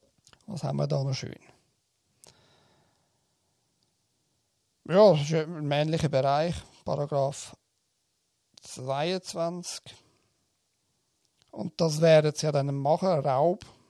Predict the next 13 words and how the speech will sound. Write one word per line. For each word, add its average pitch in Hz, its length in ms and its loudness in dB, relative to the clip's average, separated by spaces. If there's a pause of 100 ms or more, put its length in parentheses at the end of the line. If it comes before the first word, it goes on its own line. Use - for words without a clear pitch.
(440)
Es - 140 -10
geht 156 220 -6
um 135 80 -6
Raub. 120 340 -4
Wenn 214 160 2
ein 202 200 6
Bürger 214 340 8
Raub 208 240 10
begangen 190 360 2
hat 185 220 2
und 156 140 -2
ergriffen 180 520 -2
wird, 180 280 -2